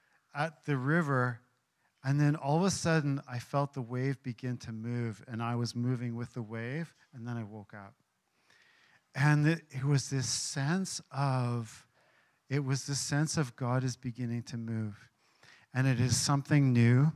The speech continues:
and it is something wild. And it was like that verse, it was like, you know, the kingdom of God is advancing passionately,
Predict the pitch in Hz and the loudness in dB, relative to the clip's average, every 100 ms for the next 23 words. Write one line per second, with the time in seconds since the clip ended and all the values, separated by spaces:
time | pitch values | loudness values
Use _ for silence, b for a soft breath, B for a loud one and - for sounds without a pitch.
0 | - _ b b b - 127 120 127 117 | -4 _ b b b -4 0 0 0 0
1 | 147 139 156 147 113 117 110 120 139 156 | 0 2 2 2 2 0 0 2 2 0
2 | - B B - 131 143 120 117 139 131 | -4 B B 2 4 4 2 0 -2 2
3 | 131 120 143 143 143 135 123 120 127 123 | 0 4 6 6 4 2 4 6 4 2
4 | - B B - 139 135 135 - 147 147 | -6 B B -6 2 4 4 4 4 6
5 | 156 120 127 131 135 117 - - b b | 4 4 2 2 2 2 -4 -16 b b
6 | - 131 117 127 135 - 135 127 123 110 | -8 -6 0 0 0 -2 -2 0 -2 -6
7 | _ - - 123 127 - 131 123 110 107 | _ 4 6 6 0 -2 -4 -6 -8 -10